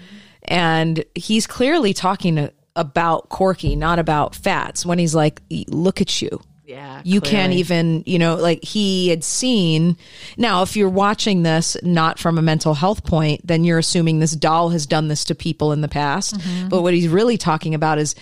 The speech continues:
Speaker 1: this is what happened, because he's a failed magician. He's,
Speaker 2: Yeah.
Speaker 1: he's already falling apart.
Speaker 2: Mm-hmm.
Speaker 1: And then this ends up being, you know, the, the embodiment of all his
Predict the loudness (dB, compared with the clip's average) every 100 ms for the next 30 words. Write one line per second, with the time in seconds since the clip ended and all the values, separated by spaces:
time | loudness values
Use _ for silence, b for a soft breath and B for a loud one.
0 | B B -2 0 0 -2 -6 -14 _ _
1 | _ -20 -8 -2 -2 0 -4 -2 -2 -2
2 | -2 0 -2 0 0 2 0 0 0 0
3 | 0 2 2 4 2 0 0 -2 -2 0
4 | 0 2 2 2 0 -2 B B B B
5 | -4 0 2 2 0 0 0 0 -4 -8
6 | -12 _ -6 -4 -2 0 2 0 -4 -2
7 | 0 0 -4 -6 -2 0 2 2 -2 0
8 | 2 2 2 0 0 0 0 0 0 0
9 | -6 _ _ -4 0 2 2 0 2 2
10 | 2 0 -2 -6 -6 -2 0 0 0 2
11 | 2 0 -4